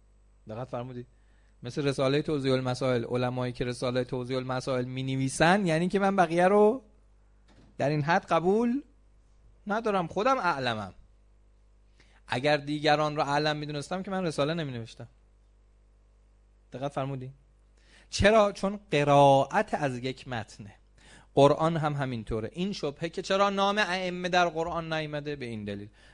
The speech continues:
امام صادق فرمودن که قولوا لهم، به اونها بگو، ان رسول الله صلی الله علیه و آله و سلم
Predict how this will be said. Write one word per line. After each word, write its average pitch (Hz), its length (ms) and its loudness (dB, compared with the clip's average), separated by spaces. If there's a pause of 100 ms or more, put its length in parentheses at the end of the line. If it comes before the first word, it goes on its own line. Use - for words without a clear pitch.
(100)
امام 139 280 -4
صادق 127 340 -8
فرمودن 135 600 -8
که 127 280 -8 (1000)
قولوا 185 300 2
لهم، 147 520 4
به 110 60 -8
اونها 113 300 -4
بگو، 104 300 -8 (440)
ان 135 260 -6
رسول 135 520 -4
الله 135 540 2 (300)
صلی 135 300 0
الله 147 420 2
علیه 139 380 0
و 131 80 -4
آله 123 420 -2
و 127 100 -2
سلم 139 680 2